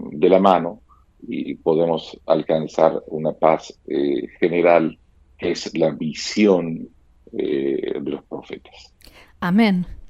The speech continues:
Speaker 2: Que así sea. Rabino Daniel Ben Itzhak, muchísimas gracias. Como siempre, eh, muy interesante, pero además, eh, muy enriquecedor. Así que será hasta la próxima, prometo, con algo más feliz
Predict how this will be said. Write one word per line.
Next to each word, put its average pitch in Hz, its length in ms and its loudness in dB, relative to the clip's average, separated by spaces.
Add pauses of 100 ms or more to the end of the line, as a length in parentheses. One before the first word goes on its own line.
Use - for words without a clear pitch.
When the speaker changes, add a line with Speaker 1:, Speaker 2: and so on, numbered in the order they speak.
(720)
Speaker 2:
Que 240 100 -2
así 208 240 0
sea. 175 380 0 (760)
Rabino 247 600 8
Daniel 220 360 6
Ben 226 140 4
Itzhak, 233 480 0
muchísimas 220 640 2
gracias. 185 500 0
Como 190 200 0
siempre, 220 580 2 (300)
eh, 196 280 -2
muy 247 300 8
interesante, 214 1000 6
pero 196 140 2
además, 185 500 2
eh, 170 280 0 (100)
muy 208 420 4
enriquecedor. 190 920 4 (340)
Así 202 260 0
que 214 400 4 (120)
será 226 420 6
hasta 240 240 6
la 202 120 4
próxima, 269 640 6 (300)
prometo, 208 720 6
con 175 180 0
algo 180 260 0
más 180 360 -2
feliz 214 580 0